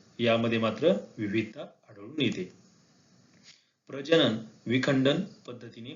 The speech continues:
होते. उदाहरणार्थ अमिबा, पॅरामेशियम हे गढूळ पाण्यात आढळतात व स्वतंत्र जीवन जगत असतात. प्लास्मोडियम व्हायवॅक्स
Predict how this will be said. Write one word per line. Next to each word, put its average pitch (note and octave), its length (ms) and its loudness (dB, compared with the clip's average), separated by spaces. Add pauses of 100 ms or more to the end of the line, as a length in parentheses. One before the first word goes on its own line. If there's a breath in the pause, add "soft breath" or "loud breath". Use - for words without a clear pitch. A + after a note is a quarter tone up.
होते. G#2+ 260 -20 (1300)
उदाहरणार्थ D#3 480 2 (380)
अमिबा, A#2+ 520 4
पॅरामेशियम A2 1000 0 (540 soft breath)
हे A#2+ 180 2 (440)
गढूळ D#3+ 260 4
पाण्यात C#3+ 360 -2 (180)
आढळतात A#2 440 0 (460)
व A#2+ 40 -6
स्वतंत्र B2 520 -2
जीवन B2+ 320 0 (320)
जगत A2+ 300 -2
असतात. G2 320 -4 (1080 loud breath)
प्लास्मोडियम D#3+ 560 2
व्हायवॅक्स D#3 680 4